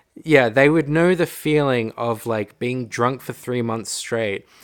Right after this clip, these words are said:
and then just stopping, and that you are anxious, you are cold,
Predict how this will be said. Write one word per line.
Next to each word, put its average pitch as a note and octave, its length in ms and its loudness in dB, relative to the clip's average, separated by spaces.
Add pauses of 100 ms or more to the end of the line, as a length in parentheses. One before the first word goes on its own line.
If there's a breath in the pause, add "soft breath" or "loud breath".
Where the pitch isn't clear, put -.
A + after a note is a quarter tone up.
(180 loud breath)
and A#2+ 180 -2
then A#2 160 0
just A2+ 240 -2
stopping, G2+ 840 -2 (560 soft breath)
and B2+ 240 -2
that A#2+ 320 -4 (240)
you A#2+ 300 -4
are A2 300 0 (280)
anxious, E3+ 840 -4 (360 soft breath)
you B2+ 220 -2
are A#2 60 -2
cold, F3+ 880 0